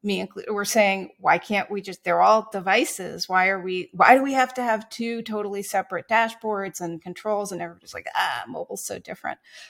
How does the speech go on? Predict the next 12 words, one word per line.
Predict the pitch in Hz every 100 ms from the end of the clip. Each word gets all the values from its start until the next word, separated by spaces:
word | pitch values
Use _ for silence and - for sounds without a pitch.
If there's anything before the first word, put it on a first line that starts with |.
| _
Uh, | 220 202 - -
and | 262 202
now | 269 254
eventually | 226 226 - -
we | 190 196
got | 190 -
to | - 190 180 175 -
that | 175 170 -
it's | 185 -
all | 180 170
under | 170 160 160
one, | 160 156